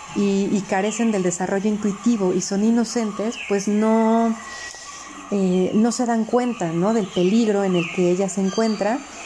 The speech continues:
porque además Basaliza está en ese sentido dormida, o es-, o,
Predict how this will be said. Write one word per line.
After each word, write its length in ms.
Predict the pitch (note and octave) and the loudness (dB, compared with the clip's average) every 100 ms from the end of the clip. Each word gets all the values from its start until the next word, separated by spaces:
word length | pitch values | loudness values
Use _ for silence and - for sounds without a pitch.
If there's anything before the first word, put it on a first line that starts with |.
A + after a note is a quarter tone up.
| - - - | -16 -10 -4
porque 220 | G3 G3 | -2 0
además 400 | F#3+ F#3+ G#3 G#3 | 0 2 0 0
Basaliza 500 | A3+ A3 G3 G3+ G#3+ | -4 -2 -2 0 -2
está 320 | G3+ G#3 G3+ | -2 -2 -2
en 80 | G3+ | -2
ese 160 | G3 | -2
sentido 400 | G#3 F#3+ F#3+ G3+ | -2 -2 2 2
dormida, 600 | G3+ F#3 G#3 A3+ G3+ G#3+ F4 - - - | 2 2 2 2 2 -2 -6 -10 -14 -6
o 120 | F#3+ | -2
es-, 160 | F#3 F3 | -2 -2
o, 160 | - F3+ | -2 -2